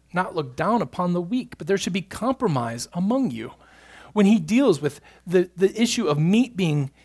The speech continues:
eaten that was offered to idols, he, he issues basically a statement that amounts to compromise. When it comes to a number of things, Paul would like to compromise.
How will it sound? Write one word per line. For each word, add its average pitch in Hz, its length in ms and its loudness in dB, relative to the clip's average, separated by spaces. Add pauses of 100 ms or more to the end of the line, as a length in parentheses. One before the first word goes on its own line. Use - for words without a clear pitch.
(140)
eaten 196 300 -2
that 156 140 0
was 160 120 -2
offered 180 380 2
to 185 180 -2
idols, 196 360 0
he, 196 240 -2
he 196 240 -4
issues 240 380 -2
basically 247 500 -4
a - 20 0
statement 247 380 -4
that 185 100 4
amounts 208 380 0
to 214 100 -2
compromise. - 960 -4 (240)
When 247 140 4
it 269 100 -6
comes 294 260 4
to 233 140 0
a 214 60 4
number 247 400 2
of 151 100 0
things, 170 340 -4 (220)
Paul 269 320 2
would 240 100 -2
like 240 240 0
to - 80 -2
compromise. 143 1000 -2